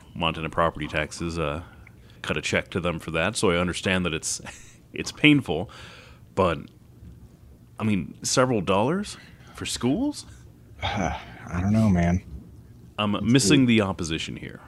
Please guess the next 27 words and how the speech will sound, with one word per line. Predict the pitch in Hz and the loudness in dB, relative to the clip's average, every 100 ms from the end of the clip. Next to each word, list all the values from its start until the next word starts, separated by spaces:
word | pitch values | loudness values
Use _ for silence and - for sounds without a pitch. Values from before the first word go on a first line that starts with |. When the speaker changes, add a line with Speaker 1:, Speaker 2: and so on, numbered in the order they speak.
| - - - - - - - - | -20 -20 -20 -20 -20 -20 -6 0
Speaker 2:
Ah, | 78 - - - | 2 0 -6 -10
jeez. | - 65 50 55 - - - - - - - - - | -6 -4 -4 -6 -10 -14 -20 -20 -14 -10 -10 -12 -6
Speaker 1:
I | 98 | 0
mean, | 98 92 | 2 2
we, | 92 | 0
we're | - 98 | 0 -4
quick | - 143 | 2 0
to | - | 2
say | 117 110 | 2 2
taxation | 92 92 - 98 87 87 | 2 -2 0 0 0 -4
is | 78 - | -8 -6
theft. | 82 64 - - - - - - - | -6 -8 -10 -18 -20 -20 -20 -20 -2
But | 110 | 0
if | 107 120 | 2 0
you, | 120 95 - - - - - - - | 0 -2 -10 -20 -18 -18 -20 -20 2
Great | 147 156 | 6 6
Falls | 190 214 143 | 6 4 4
is | 101 | 6
asking | 95 - 98 | 4 2 0
for | 92 | 0
a | 87 | 0
school | 104 90 | 0 2
levy, | 90 82 | 2 2
isn't | 101 160 | 0 0
it, | 156 | 0
Bryce? | 151 180 175 - - - - - - - - - - - - - - - | 0 0 -2 -10 -16 -20 -20 -20 -20 -20 -20 -20 -20 -20 -20 -20 -20 2
Speaker 2:
Uh, | 120 127 123 117 | 8 10 10 10